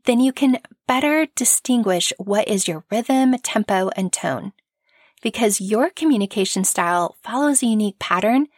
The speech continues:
that truly shapes your interactions. Do you typically hit the high note of assertiveness, confidently leading the conversation? Or do you feel more comfortable with the softer notes of the dutiful approach,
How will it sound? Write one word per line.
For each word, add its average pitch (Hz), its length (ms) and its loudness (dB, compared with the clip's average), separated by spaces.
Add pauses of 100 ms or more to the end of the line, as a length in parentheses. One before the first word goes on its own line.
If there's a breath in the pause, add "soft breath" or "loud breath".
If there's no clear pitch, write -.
(220 soft breath)
that 269 160 -2
truly 269 320 0
shapes - 360 0
your 196 100 -2
interactions. 170 840 -6 (1500)
Do 254 80 0
you 269 180 2
typically 240 540 -2
hit 214 260 -2
the 202 60 -2
high 180 260 -4
note 196 280 2
of - 140 -2
assertiveness, 185 680 -2 (340 loud breath)
confidently 190 720 -2
leading 190 360 -2
the 185 60 -4
conversation? 180 880 -4 (880)
Or 240 100 -2
do 240 100 0
you 262 160 4
feel 262 240 2
more 240 220 4
comfortable 208 600 -2
with 190 160 -4
the 190 100 -6
softer - 540 -2
notes 190 320 0
of 180 100 -4
the 175 100 0
dutiful 175 400 -2
approach, - 520 -6